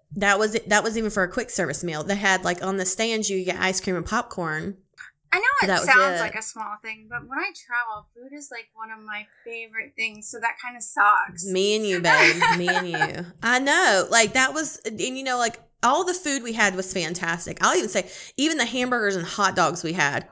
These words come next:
Speaker 1: were fucking awesome. Every meal we had was delicious. It was just an ordeal every time we wanted to eat.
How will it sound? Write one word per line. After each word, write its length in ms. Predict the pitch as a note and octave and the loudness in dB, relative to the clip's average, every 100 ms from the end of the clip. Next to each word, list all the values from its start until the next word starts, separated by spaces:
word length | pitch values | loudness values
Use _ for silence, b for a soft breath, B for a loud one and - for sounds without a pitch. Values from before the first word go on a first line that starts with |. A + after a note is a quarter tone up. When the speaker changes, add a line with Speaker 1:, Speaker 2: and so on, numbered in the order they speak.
| - | -4
Speaker 1:
were 180 | F3+ F3+ | -2 2
fucking 320 | F#3 E3 D#3+ | 2 2 0
awesome. 640 | - D#3+ D3+ - - G#2+ B B B - | 2 2 2 -2 -4 -6 B B B 2
Every 340 | A#3+ C4 C4+ A#3+ | 4 4 0 -2
meal 240 | A3+ G#3+ | 0 0
we 100 | G3+ | 0
had 220 | G3+ F#3+ | 2 0
was 160 | F#3 F#3 | 2 -2
delicious. 460 | E3+ E3 E3+ F3 - | -2 -2 -2 -4 0
It 180 | G#3+ - | 0 2
was 220 | C#4 - | -2 -2
just 480 | F#3+ F3 F#3+ - G#3+ | 2 2 4 0 -2
an 140 | G#3 | -4
ordeal 680 | G3+ G3+ G#3 A3 G4 F3 D#3+ | -2 -2 0 0 2 2 2
every 240 | G3+ G3 G3+ | 0 2 0
time 220 | G3+ F#3+ | 0 -4
we 60 | |
wanted 220 | F#3 F#3 F#3+ | -2 -2 -2
to 60 | |
eat. 300 | E3 D#3 - | -4 -4 -8